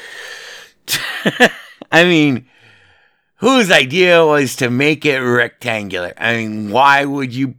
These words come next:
put fucking forty-five degree angle in something that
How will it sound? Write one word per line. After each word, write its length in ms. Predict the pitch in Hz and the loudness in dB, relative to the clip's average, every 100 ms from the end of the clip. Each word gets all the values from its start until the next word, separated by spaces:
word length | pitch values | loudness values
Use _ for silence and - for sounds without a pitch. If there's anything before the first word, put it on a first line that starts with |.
| _ | _
put 280 | - 123 98 _ _ _ _ _ _ _ _ _ _ _ | -2 -2 -2 _ _ _ _ _ _ _ _ _ _ _
fucking 640 | _ _ - - - 127 | _ _ -12 -12 -6 -6
forty-five 540 | 104 127 127 120 123 120 | -2 0 0 0 -2 -2
degree 260 | 113 120 | -4 -2
angle 380 | 113 101 92 92 | -2 -2 -6 -8
in 580 | 95 98 80 - - - | -8 -8 -10 -12 -14 -12
something 400 | - - 104 113 | -6 -4 -4 -2
that 220 | 113 101 | -2 -4